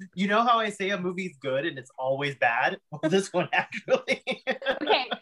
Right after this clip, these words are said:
Speaker 2: Anything with Geraldine Viswanathan, I recommend 'cause I fucking love her. And she is in Broken Hearts Gallery.
Speaker 1: Oh, yeah, that was at the, uh, drive-in for a while. I
Speaker 2: Yeah.
Speaker 1: never saw it.
Speaker 2: It's,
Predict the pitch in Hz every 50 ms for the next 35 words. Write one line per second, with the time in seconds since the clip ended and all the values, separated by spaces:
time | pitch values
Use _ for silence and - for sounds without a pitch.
0 | _ _ - - - _ _ _ - 262 269 277 311 349 359 370 370 415 415 427
1 | 415 403 403 302 285 339 330 - - 262 247 240 254 269 254 240 247 254 254 262
2 | 254 247 233 233 - - 220 214 220 220 247 262 - - 294 294 302 311 302 -
3 | - 208 214 220 220 202 214 - 220 214 202 151 123 123 254 247 - 240 - 226
4 | - _ _ 247 220 - - 214 208 180 156 - - - - - 101 - - _
5 | _ _ _ _ _ _ _ - - _ _ _ _ _ _ _ - 233 226 226
6 | - - - 240 226 226 226 226 202 190 196 220 214 214 202 208 208 208 - -
7 | - - - 135 - - - - - - 254 240 - _ _ _ _ - _ _
8 | 190 214 220 226 233 226 226 220 214 208 208 214 208 190 202 202 202 220 214 220
9 | 202 - 214 196 190 175 160 - - 151 143 139 123 113 123 123 127 139 135 120
10 | 107 107 - - 110 104 101 101 98 101 98 95 - - _ _ _ _ _ _
11 | 110 110 104 107 - 370 - - - 104 - - 95 90 90 90 - - - -
12 | _ _ _ _ _ 262 269 269 - -